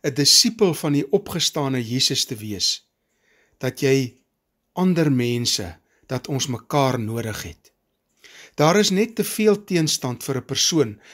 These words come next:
wat dit alleen wil doen. Die Christelike lewe is beslis 'n groepprojek. Daarom is die Christelike lewe nie net om Jesus te volg nie,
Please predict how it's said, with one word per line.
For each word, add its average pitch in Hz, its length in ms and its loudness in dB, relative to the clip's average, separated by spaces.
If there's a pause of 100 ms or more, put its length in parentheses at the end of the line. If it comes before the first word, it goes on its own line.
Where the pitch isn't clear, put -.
(120)
wat 127 120 -8
dit 127 160 -6
alleen 131 420 0
wil 120 200 -6
doen. 107 280 -8 (960)
Die 147 120 -4
Christelike 214 640 0
lewe 127 500 0 (760)
is - 140 -4
beslis 165 500 0
'n 151 60 -8
groepprojek. 113 880 -6 (1300)
Daarom 208 560 2
is 180 120 -2
die 202 120 0
Christelike 208 560 0
lewe 156 420 2 (280)
nie 208 260 4
net 170 320 2
om 151 200 0
Jesus 135 420 0
te 139 120 -4
volg - 440 -2
nie, 101 260 -14